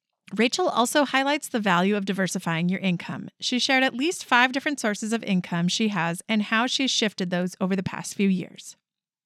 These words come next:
Number four, passive income is not a get-rich-quick scheme.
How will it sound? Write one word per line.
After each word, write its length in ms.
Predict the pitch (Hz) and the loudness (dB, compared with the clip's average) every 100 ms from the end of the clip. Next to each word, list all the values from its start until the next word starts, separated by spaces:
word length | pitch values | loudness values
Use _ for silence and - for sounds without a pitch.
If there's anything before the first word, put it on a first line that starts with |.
| _ _ _ | _ _ _
Number 340 | 208 208 208 214 | 6 6 6 4
four, 440 | 202 180 156 185 - _ - | 2 2 2 -4 -10 _ -2
passive 420 | 214 226 370 330 | 0 2 0 0
income 520 | 277 254 - 185 180 - | 2 2 2 0 2 0
is 200 | 220 214 | 2 4
not 260 | 226 277 - | 2 0 -2
a 80 | 226 | -2
get-rich-quick 1120 | 196 208 - 202 208 - - - 214 - - | 0 0 0 -2 -2 -4 -6 -4 -4 -4 -10
scheme. 540 | - - 208 - - | -16 -8 -6 -6 -12